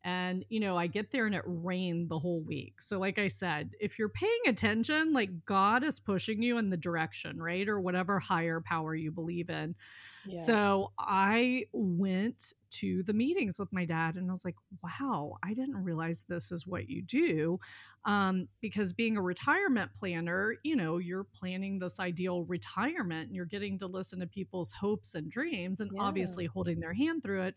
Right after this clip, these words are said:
Speaker 1: Whereas a litigator, I was always inheriting problems, messed up contracts, et cetera.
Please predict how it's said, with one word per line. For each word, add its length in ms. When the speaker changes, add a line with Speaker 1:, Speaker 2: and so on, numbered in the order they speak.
Speaker 1:
Whereas 240
a 40
litigator, 960
I 140
was 160
always 220
inheriting 960
problems, 920
messed 320
up 160
contracts, 760
et 120
cetera. 580